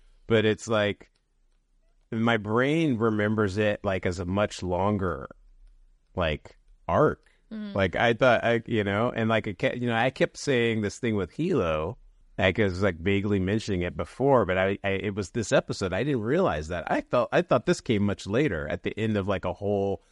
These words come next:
Speaker 1: I thought there was, like, a big Cylon <laughs> virus arc. <laughs> It was, like, a lot more epic in my brain because, like,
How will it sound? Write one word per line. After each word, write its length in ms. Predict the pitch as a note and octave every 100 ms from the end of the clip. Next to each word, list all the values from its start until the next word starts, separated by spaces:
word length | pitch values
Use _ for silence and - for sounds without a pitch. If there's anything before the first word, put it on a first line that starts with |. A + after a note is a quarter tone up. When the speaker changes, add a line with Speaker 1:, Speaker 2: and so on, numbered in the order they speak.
| _ -
Speaker 1:
I 80 | F3
thought 140 | C3
there 100 | A2+
was, 100 | G2
like, 120 | F#2+
a 80 | F2
big 580 | E2+ G#2+ A#2 A#2+ G#2+ _ _ _ _ _ _ _ _
Cylon 500 | - B2+ B2 A#2 A#2+
<laughs> 40 |
virus 580 | A#2 A2 A#2 A2+ C3 - D3 -
arc. 480 | A2+ B2+ - - -
<laughs> 60 | _ D#5+ D#5+ - -
It 880 | - - F#3+ - - F#3+ D#3+ C3+ C3
was, 120 | B2
like, 140 | C3
a 60 | B2+
lot 200 | B2+ C#3
more 140 | C3 B2
epic 340 | C3 C3+ E3+ D3
in 100 | A#2
my 120 | A2
brain 260 | B2+ G3
because, 380 | E3 B2 B2+ A#2
like, 300 | A#2+ A#2 -